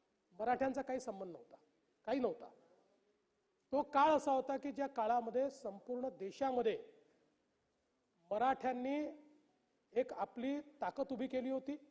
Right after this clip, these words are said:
आणि वेगवेगळ्या ठिकाणी वेगवेगळ्या लोकांना बसवलेलं होतं, जे तिथला राज्य कारभार चालायचे. त्यावेळेचा दिल्लीचा जो बादशाह होता, हा मराठ्यांना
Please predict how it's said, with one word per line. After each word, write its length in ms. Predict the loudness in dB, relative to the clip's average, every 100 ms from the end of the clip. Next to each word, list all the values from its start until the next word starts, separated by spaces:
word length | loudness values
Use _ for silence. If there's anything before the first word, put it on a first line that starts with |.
| _ _ _ _ _ _ _ _ _ _ _ -4
आणि 220 | 2 2
वेगवेगळ्या 500 | 4 4 4 4 4
ठिकाणी 440 | 2 0 0 0 0
वेगवेगळ्या 460 | -2 0 0 0
लोकांना 360 | -2 -2 -4 -4
बसवलेलं 480 | -6 -2 2 2 2
होतं, 240 | -2 -6 -8 -18 _ _ _ -4
जे 80 | -2
तिथला 300 | 0 2 2
राज्य 260 | 2 0
कारभार 320 | -2 -2 -4 -8
चालायचे. 440 | -12 -16 -18 _ _ _ _ _ _ _ _ _ _
त्यावेळेचा 520 | 6 8 8 6 6
दिल्लीचा 560 | 2 0 0 0 2 2
जो 160 | 4 6
बादशाह 400 | 6 6 8 10
होता, 380 | 10 8 4 4 -8 -20 _ _ _ _ _
हा 80 | 2
मराठ्यांना 560 | 6 6 6 6 6